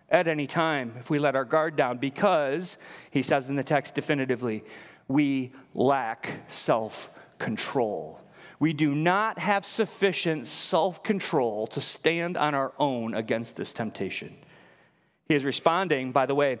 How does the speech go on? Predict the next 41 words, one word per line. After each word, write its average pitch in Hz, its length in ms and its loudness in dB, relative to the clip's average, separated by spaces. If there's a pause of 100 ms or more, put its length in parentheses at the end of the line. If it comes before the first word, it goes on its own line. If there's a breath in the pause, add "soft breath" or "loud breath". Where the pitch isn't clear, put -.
(300 loud breath)
there's 190 160 4
a 175 80 0
big 220 240 2
shift - 560 0
in 175 100 2
the 175 60 2
entire 180 400 2
letter 190 300 2
of 151 80 -2
First 151 240 0
Corinthians 160 400 2
that 170 80 2
it's 151 120 -6
easy 185 240 2
to 139 100 2
miss, 135 520 0 (320 loud breath)
uh, - 60 4
pa-, - 240 4
particularly 196 300 2
because 185 220 2
some 208 140 2
of 190 60 2
the 202 120 2
ways 190 440 2
that 180 180 2
the 175 180 2
E 202 120 4
S 175 160 -2
V, 190 280 2
like, 165 160 0
translates 185 500 0
it, 196 100 -2
puts 202 160 -2
some 170 80 -2
things 170 240 0
in 160 80 -2
quotes, 185 360 0
and 185 120 0
you 185 80 0
might 156 160 -2
think 185 320 0